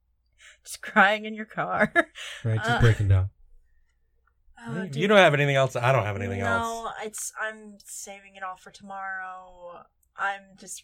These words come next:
Speaker 1: really emotional right now.
Speaker 2: Right, just more big sads for, like, the next three minutes.
Speaker 1: Yeah, yeah.
Speaker 2: And then just, like, small sads, melon,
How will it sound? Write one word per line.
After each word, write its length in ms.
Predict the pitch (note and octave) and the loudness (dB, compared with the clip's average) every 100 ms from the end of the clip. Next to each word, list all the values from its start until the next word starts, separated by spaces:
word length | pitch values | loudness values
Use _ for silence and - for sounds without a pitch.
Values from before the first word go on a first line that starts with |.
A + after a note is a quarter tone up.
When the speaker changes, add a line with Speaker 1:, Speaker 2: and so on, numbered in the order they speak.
| _ | _
Speaker 1:
really 300 | F#3 F#3+ F#3 | -16 -16 -18
emotional 600 | F3 E3 E3+ E3 E3 E3+ | -16 -16 -16 -18 -18 -16
right 220 | E3 C#3+ | -16 -16
now. 220 | - E3+ - | -16 -16 -12
Speaker 2:
Right, 240 | A#2+ A2 A2+ | -10 -8 -8
just 220 | B2+ - | -10 -6
more 400 | B2+ B2+ B2 A2+ _ _ _ _ _ _ _ _ _ _ - | -4 -2 -2 -4 _ _ _ _ _ _ _ _ _ _ 0
big 160 | E3 | 0
sads 480 | D#3 D3+ A#2 G#2+ - | 4 6 4 0 -6
for, 140 | A#2+ | -2
like, 180 | A#2 A#2 | 0 0
the 60 | B2 | 0
next 220 | B2 - | -2 -2
three 160 | C3 B2+ | -2 2
minutes. 360 | A2 G2 - | 2 0 -4
Speaker 1:
Yeah, 260 | G#3 F#3 E3+ - _ _ _ | -4 -4 -6 -10 _ _ _
yeah. 200 | F3 - - _ _ _ _ _ _ _ _ _ _ _ _ _ _ _ B2 | -16 -16 -18 _ _ _ _ _ _ _ _ _ _ _ _ _ _ _ 4
Speaker 2:
And 180 | A#2+ | 6
then 180 | A#2+ A#2 | 6 2
just, 260 | A#2 - - | -2 -6 -10
like, 200 | C#3 - | -12 -12
small 300 | - D#3 C#3+ | -4 -2 -2
sads, 600 | - G#2+ F#2+ G2 - - | -2 -4 -4 -8 -12 -6
melon, 360 | B2+ B2+ A#2+ | -6 -4 -6